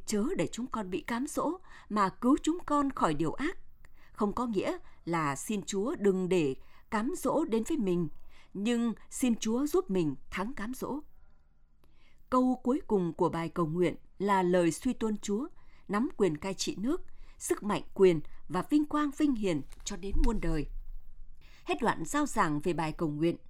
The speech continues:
thầy Vương Sán Linh hỏi, "Mọi người đã hiểu hết ý nghĩa những lời cầu xin mà chúng ta thưa lên Đức Chúa Trời hàng ngày chưa?"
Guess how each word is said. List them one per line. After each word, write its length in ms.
thầy 320
Vương 200
Sán 180
Linh 280
hỏi, 240
"Mọi 220
người 240
đã 120
hiểu 240
hết 360
ý 200
nghĩa 340
những 540
lời 240
cầu 200
xin 360
mà 240
chúng 200
ta 240
thưa 280
lên 440
Đức 200
Chúa 260
Trời 260
hàng 200
ngày 220
chưa?" 280